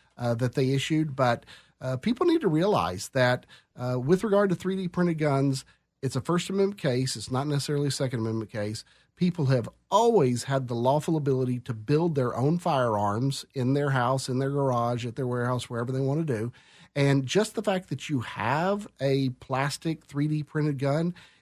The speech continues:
it does not circumvent any federal or state firearms law that exists.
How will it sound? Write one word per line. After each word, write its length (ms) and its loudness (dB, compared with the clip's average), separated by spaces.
it 140 0
does 220 2
not 440 2
circumvent 840 0
any 260 0
federal 460 -2
or 100 -2
state 460 -4
firearms 580 -2
law 240 -4
that 140 -8
exists. 500 -18